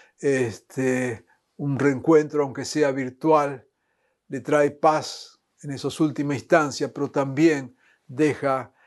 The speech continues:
en paz a los que quedan en la vida. Estamos en un momento donde nos damos cuenta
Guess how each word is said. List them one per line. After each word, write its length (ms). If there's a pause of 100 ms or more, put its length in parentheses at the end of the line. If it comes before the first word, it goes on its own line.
(160)
en 240
paz 540 (400)
a 140
los 120
que 160
quedan 540 (320)
en 160
la 100
vida. 460 (1400)
Estamos 460
en 100
un 80
momento 640 (840)
donde 460
nos 120
damos 320
cuenta 800